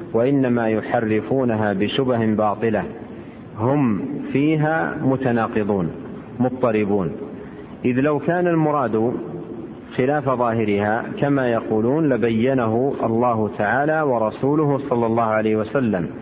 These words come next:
ولو كان ظاهرها ممتنعا على الله كما زعموا لبينه الله ورسوله صلى الله عليه وسلم كما في هذا الحديث،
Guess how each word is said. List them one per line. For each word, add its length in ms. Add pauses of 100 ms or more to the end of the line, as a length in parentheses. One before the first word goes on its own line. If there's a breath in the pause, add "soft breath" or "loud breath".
(1300 loud breath)
ولو 240
كان 340
ظاهرها 500
ممتنعا 640
على 140
الله 300
كما 360
زعموا 540 (160)
لبينه 600
الله 520 (480)
ورسوله 960
صلى 160
الله 240
عليه 300
وسلم 540
كما 300
في 160
هذا 220
الحديث، 420